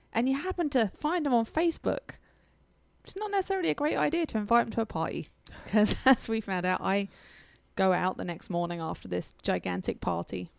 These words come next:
and there's, like, food everywhere. The ice luge is half melted. <laughs> The pool is half filled because everyone was cannonballing. It's like, it was a good party. I go around the corner,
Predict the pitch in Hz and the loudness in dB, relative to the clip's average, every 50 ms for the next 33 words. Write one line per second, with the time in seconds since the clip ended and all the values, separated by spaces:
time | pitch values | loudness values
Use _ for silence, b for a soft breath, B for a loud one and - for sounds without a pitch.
0 | _ _ - 170 170 160 156 156 156 160 165 - - - _ - 170 165 156 - | _ _ -8 -6 -4 -4 -6 -6 -6 -8 -8 -10 -12 -10 _ -2 -2 0 -2 -2
1 | - - 165 156 - - _ _ - - - - 202 196 190 190 185 - - - | -4 -4 -4 -4 -6 -8 _ _ -20 -20 -4 -2 0 2 4 2 2 0 -2 -2
2 | 170 170 175 175 170 165 175 175 170 170 170 175 175 - - - - 175 185 185 | -2 -2 -2 -2 -2 -2 -2 -2 -2 -2 -4 -4 -6 -6 -6 -4 0 2 2 2
3 | 180 - 185 175 180 175 175 170 - 170 165 - 196 180 170 170 - 180 165 165 | 2 0 -2 0 0 0 0 0 -2 -6 -4 0 0 2 2 0 -2 -4 -4 -2
4 | 170 180 - - 185 - - 160 - - B B B B B B 415 B - - | -2 -4 -4 -2 -2 -2 -2 -4 -10 -12 B B B B B B -14 B 2 4
5 | - - - - 247 214 202 196 196 202 185 170 170 170 - - - - 202 180 | 4 4 6 8 8 10 10 10 8 8 8 6 6 2 0 -4 0 2 4 4
6 | 180 185 - - - 185 170 175 175 170 170 175 165 - - - _ - 175 170 | 4 2 0 0 2 2 2 2 2 2 0 -2 -4 -6 -10 -12 _ -6 -4 -2
7 | - 165 - - 151 156 - 175 175 175 190 - - - 175 170 175 170 170 170 | -2 -2 0 0 -2 -2 -2 -2 -2 -2 -4 -6 -4 -2 -2 -2 -2 -2 0 2
8 | 165 165 170 170 170 170 175 175 - - - - - 185 170 - B B B B | 4 4 4 2 2 0 -4 -6 -8 -8 -10 -6 -6 -6 -6 -6 B B B B
9 | B B B - 277 311 285 285 214 180 - _ _ - 185 - - 208 202 190 | B B B -2 0 2 4 2 2 2 -2 _ _ -20 -20 2 6 6 6 6
10 | - - - 175 170 - - - - 170 - b b b b b b b _ - | 4 0 -2 0 0 -2 -4 -6 -8 -10 -12 b b b b b b b _ -4
11 | 180 175 - 185 185 190 190 202 220 233 - - 208 196 185 202 254 | -2 0 2 0 2 2 0 -2 -4 -4 -2 -2 -2 0 0 -2 -4